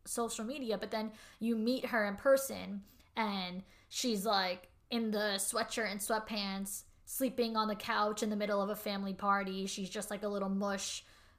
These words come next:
curled up on the couch with her dad, like, very to herself, very just family oriented and just wants to cuddle and lay with the babies. That's, like, my thing. I'm always with the babies. I love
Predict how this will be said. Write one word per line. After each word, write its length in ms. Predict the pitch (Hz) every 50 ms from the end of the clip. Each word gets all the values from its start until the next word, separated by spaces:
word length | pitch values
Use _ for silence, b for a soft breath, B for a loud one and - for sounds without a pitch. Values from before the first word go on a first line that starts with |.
| B B B -
curled 340 | - - 226 208 214 208 196
up 160 | 202 202 -
on 100 | 202 180
the 60 | 185
couch 340 | 185 - 214 190 180 - -
with 140 | - 190 202
her 100 | 202 196
dad, 560 | 190 202 196 196 190 190 185 180 180 185 180
like, 160 | 180 175 175 180 214
very 640 | 202 202 196 202 196 190 190 185 185 185 185 - -
to 140 | - - 214
herself, 760 | 190 202 196 196 - 208 190 185 190 185 185 190 190 - - -
very 380 | 226 202 202 196 190 190 190 190
just 420 | 185 208 190 185 - - - - b b b b b - -
family 380 | 240 220 214 214 208 202 196
oriented 480 | 196 190 190 190 196 196 190 - 202 190
and 120 | 190 190
just 180 | 190 208 202 -
wants 220 | 214 196 196 -
to 180 | - - 202 190 - - -
cuddle 460 | - - 220 214 208 202 208 208 202
and 160 | 190 190 202
lay 140 | 202 190 190
with 140 | 190 202 -
the 60 | 233
babies. 580 | 190 220 202 196 196 190 190 190 190 190 190 190
That's, 320 | 202 190 190 - - -
like, 180 | 196 190 185 196
my 180 | 190 185 190
thing. 240 | 190 190 180 180 190
I'm 100 | 190 185
always 360 | 180 175 180 185 190 190 - -
with 220 | 202 202 202 202
the 60 | 214
babies. 400 | 202 202 185 185 180 185 185 180
I 120 | 196 175 170
love 340 | 170 180 180 180 180 -